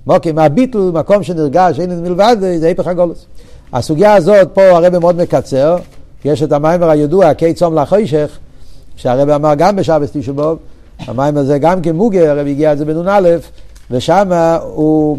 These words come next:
גם מיוסד על אותו מיימר, מיוסד על המיימר של עין ד',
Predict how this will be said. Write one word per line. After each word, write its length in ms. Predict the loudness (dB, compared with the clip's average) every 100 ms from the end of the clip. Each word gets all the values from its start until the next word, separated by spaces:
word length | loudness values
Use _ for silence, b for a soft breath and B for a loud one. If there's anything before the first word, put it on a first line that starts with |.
| 0
גם 200 | 2 2
מיוסד 440 | 0 0 2 2 4
על 80 |
אותו 240 | 2 2 2
מיימר, 360 | 2 0 0
מיוסד 460 | -2 -2 0 0 2
על 100 | 2
המיימר 400 | 0 -2 -2 -4
של 200 | -4 -4
עין 180 | -2 0
ד', 240 | 2 2